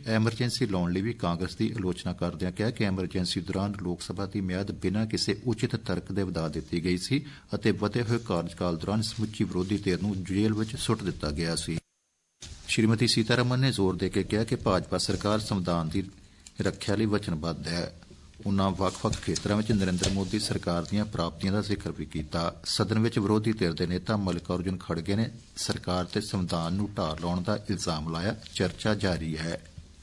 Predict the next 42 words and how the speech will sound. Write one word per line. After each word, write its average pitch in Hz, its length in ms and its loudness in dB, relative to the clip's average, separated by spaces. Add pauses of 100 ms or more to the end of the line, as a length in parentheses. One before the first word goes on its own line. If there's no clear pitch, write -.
(840)
ਇਸ 117 160 6
ਤੋਂ 127 120 6
ਪਹਿਲਾਂ 131 460 4 (840)
ਨਵੇਂ 107 300 4
ਚੁਣੇ 101 280 4
ਗਏ 98 100 6
ਮੈਂਬਰਾਂ 95 460 2 (160)
ਟੀ 110 120 6
ਡੀ 104 120 6
ਪੀ 110 160 4
ਦੇ 113 80 4
ਮਸਤਾਨ 98 540 2
ਰਾਓ 92 160 2
ਯਾਦਵ 87 340 2
ਬੀੜਾ 95 340 2
ਤੇ 98 420 4
ਸਨਾ 107 320 2
ਸਤੀਸ਼ 92 380 0
ਬਾਬੂ, 92 420 0 (220)
ਬੀ 101 220 2
ਜੇ 110 100 6
ਪੀ 113 180 0
ਦੇ 123 300 2 (160)
ਰਿਆਗਾ 101 440 2
ਕ੍ਰਿਸ਼ਨ 95 340 0
ਰਈਆ, 90 420 2
ਰੇਖਾ 90 320 0
ਸ਼ਰਮਾ 107 360 0
ਤੇ 110 120 0
ਸੁਜੀਤ 92 380 0
ਕੁਮਾਰ 104 260 0
ਤੇ 107 300 2
ਟੀ 101 220 0
ਐਮ 92 160 0
ਸੀ 95 220 0
ਦੇ 107 240 2 (560)
ਰਿਤਬ੍ਰਤ 110 540 4
ਬੈਨਰਜੀ 92 540 2
ਨੂੰ 120 140 2
ਸਹੁੰ 113 260 0
ਚੁਕਾਈ 82 360 -2
ਗਈ। 80 300 -2